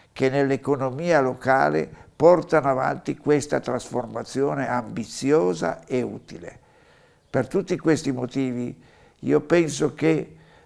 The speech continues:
quello che stanno realizzando i movimenti di base che hanno assunto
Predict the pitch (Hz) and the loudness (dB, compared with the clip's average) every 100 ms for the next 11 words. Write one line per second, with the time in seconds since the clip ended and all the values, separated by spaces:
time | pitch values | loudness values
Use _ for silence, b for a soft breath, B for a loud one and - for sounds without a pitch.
0 | b b _ _ _ _ 151 175 180 165 | b b _ _ _ _ 4 6 4 0
1 | 156 120 180 175 160 147 139 135 123 131 | -2 0 2 4 4 4 2 -2 -2 0
2 | 123 117 101 120 131 131 143 143 139 165 | 0 -4 -6 -6 -4 -2 -2 -2 -4 -6
3 | 147 - 135 131 117 135 131 117 120 - | -8 -6 -4 -2 4 6 6 0 -6 -4
4 | 131 131 147 135 139 117 - 196 196 131 | -2 0 -2 -2 -4 -4 0 2 2 -4
5 | 151 107 101 | -10 -10 -10